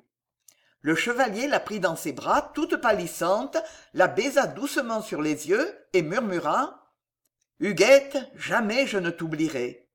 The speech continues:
Pour la première fois, il tutoyait Huguette, et le cœur de celle-ci en fut bouleversé. Ils s'élancèrent et disparurent dans l'escalier. Au même instant,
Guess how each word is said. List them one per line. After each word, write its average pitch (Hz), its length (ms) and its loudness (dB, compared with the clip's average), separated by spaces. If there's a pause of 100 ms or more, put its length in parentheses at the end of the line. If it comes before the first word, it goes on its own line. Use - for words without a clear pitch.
(1200)
Pour 180 160 -2
la 185 100 4
première 247 500 0
fois, 214 400 6
il 165 200 -2
tutoyait 247 500 2
Huguette, 151 580 2 (320)
et 370 80 10
le 185 100 8
cœur 277 300 4
de 202 100 0
celle-ci 190 640 0
en 160 100 -2
fut 233 220 -8
bouleversé. 156 840 -4 (800)
Ils 175 160 -2
s'élancèrent 233 880 4
et 330 80 6
disparurent 233 680 -2
dans 190 120 4
l'escalier. 139 760 -2 (840)
Au 170 100 4
même 220 220 4
instant, 220 560 0